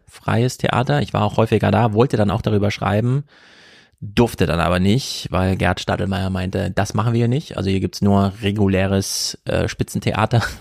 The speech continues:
<laughs> Alles andere wird hier nicht thematisiert. Fand ich natürlich sehr schade. Habe ich dann auch entsprechend bei Übermedien in der Rezension seines Buches kritisiert, <laughs> dass man da das nicht offen hatte. Denn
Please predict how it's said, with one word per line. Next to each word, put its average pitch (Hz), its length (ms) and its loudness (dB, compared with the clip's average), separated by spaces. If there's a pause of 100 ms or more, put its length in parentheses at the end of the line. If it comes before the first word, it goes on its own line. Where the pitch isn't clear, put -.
(280)
<laughs> 143 420 -6
Alles 98 280 2
andere 95 520 2
wird 95 220 -2
hier - 140 0
nicht - 180 -2
thematisiert. 98 520 2
Fand 98 160 0
ich 98 40 2
natürlich 95 240 -4
sehr 101 160 -4
schade. 123 480 2 (560)
Habe - 140 -4
ich - 60 -8
dann - 140 -4
auch - 200 -6
entsprechend - 420 -6
bei 87 100 -2
Übermedien 87 540 2
in 90 120 -2
der 76 120 -2
Rezension 90 420 -2
seines 82 220 -2
Buches 110 360 0 (260)
kritisiert, 107 760 0 (520)
<laughs> - 520 -10
dass - 160 -8
man 98 160 2
da 98 340 2
das - 460 -4
nicht 98 300 -2
offen 107 240 0
hatte. 120 400 0
Denn 101 500 2